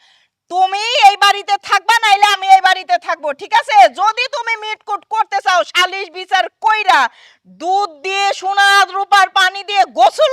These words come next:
কইরা, তারপরে এই বাড়ির ভাত তোমার খাইতে হবে, আমার হাতের ভাত খাইতে হবে।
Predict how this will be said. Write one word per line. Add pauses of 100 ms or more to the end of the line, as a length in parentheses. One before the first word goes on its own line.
কইরা, (120)
তারপরে (380)
এই
বাড়ির
ভাত
তোমার
খাইতে
হবে,
আমার
হাতের
ভাত
খাইতে
হবে।